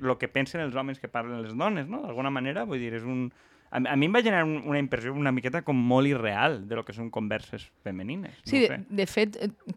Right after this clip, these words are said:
Speaker 2: tu no tenies molt clar, eh, clar que el personatge fora una dona, no? Recorde que aquesta conversa la vam tindre en algun moment.
Speaker 1: Sí, jo, jo, jo crec que... El, a veure, aconsegueixen una cosa que és que, a més, que la, la protagonista es lia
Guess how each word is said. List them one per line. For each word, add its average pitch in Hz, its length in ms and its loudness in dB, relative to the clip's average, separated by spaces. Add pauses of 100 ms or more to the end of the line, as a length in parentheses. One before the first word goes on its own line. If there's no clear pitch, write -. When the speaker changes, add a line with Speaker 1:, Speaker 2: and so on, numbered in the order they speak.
Speaker 2:
tu 220 80 8
no 240 180 10
tenies 214 380 6
molt 165 240 0
clar, 175 220 4 (100)
eh, 175 160 -4 (160)
clar 190 240 6
que 190 80 2
el 175 80 2
personatge 170 480 4
fora 165 680 4
una 160 220 0
dona, 160 400 4
no? 220 260 4
Recorde 202 460 4
que 233 80 4
aquesta 208 260 4
conversa 214 380 6
la 143 80 6
vam 175 240 6
tindre 202 300 6 (100)
en - 80 6
algun 233 320 12
moment. 196 320 8
Speaker 1:
Sí, 277 320 6 (240)
jo, 135 320 6
jo, 143 160 2 (160)
jo 170 160 6
crec 247 160 6
que... 233 140 8
El, - 40 0 (160)
a 117 140 -2
veure, 180 160 6 (380)
aconsegueixen 135 580 0
una 180 80 0
cosa 226 240 6
que 139 80 2
és - 80 -6
que, 139 80 2
a 120 80 2
més, 143 160 2
que 104 160 -6
la, 98 160 -4
la 95 100 -6
protagonista 101 540 -2
es 85 100 -6
lia 98 360 -4